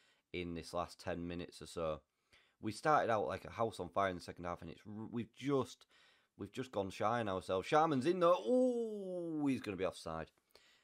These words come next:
He's gonna be offside. I mean, that really, really could have changed the course of this game. But when you look at the goal times, sixty-two, I mean, two goals in a minute. Two goals in a minute. Y-, you're never gonna win, are you? I mean, that would have been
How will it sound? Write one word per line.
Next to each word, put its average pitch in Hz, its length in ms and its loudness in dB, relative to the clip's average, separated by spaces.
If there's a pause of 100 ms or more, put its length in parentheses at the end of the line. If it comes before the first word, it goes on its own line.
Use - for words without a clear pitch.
He's 107 240 0
gonna 101 160 0
be 92 140 2
offside. 95 460 4
I 101 80 4
mean, 123 160 4
that 131 280 4
really, 117 680 2 (220)
really 120 380 4
could 107 160 -4
have 107 100 -6
changed 113 260 -2
the 104 60 -8
course 107 240 2
of - 40 -16
this - 160 -6
game. 107 280 2
But 92 200 2 (1000)
when 120 160 0
you 120 80 0
look 135 240 0
at - 60 -10
the 123 60 -4
goal 127 260 2
times, 120 480 0 (500)
sixty-two, 127 560 0 (100)
I 110 60 2
mean, 110 160 0
two 120 200 -2
goals 110 300 2
in 104 120 -4
a - 20 -4
minute. 107 300 -4 (440)
Two 120 180 -2
goals 107 280 2
in 104 80 -4
a - 20 -4
minute. 107 260 -4
Y-, 69 200 -8 (800)
you're 107 220 -6
never 98 180 -4
gonna 78 180 -8
win, 80 220 -4
are 80 140 -2
you? 78 100 -2 (420)
I 117 60 -20
mean, 127 120 -8
that 127 140 -6
would 117 60 -10
have 110 80 -8
been 113 160 -4